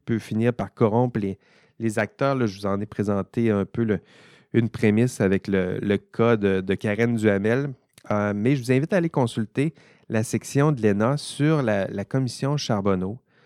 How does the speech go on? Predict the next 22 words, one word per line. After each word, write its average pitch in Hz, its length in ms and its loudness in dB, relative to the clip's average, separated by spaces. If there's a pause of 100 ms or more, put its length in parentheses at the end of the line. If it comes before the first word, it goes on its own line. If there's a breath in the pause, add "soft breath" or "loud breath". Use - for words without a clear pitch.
(420 soft breath)
Donc, 98 160 -8
une 95 140 -2
grande 156 260 0
commission 113 600 0 (320)
qui - 100 -4
a 110 60 4
eu 110 40 4
lieu, 120 460 4
euh, 107 120 6
il 90 120 -2
y 98 80 0
a - 20 0
maintenant 107 400 -2
quelques, 101 480 -2 (380)
quelques 110 540 0
années. 104 320 2
Donc, 98 200 -4
ça 95 100 -8
a - 20 -4
été 92 180 -10
créé 107 380 -4
en, 98 120 -2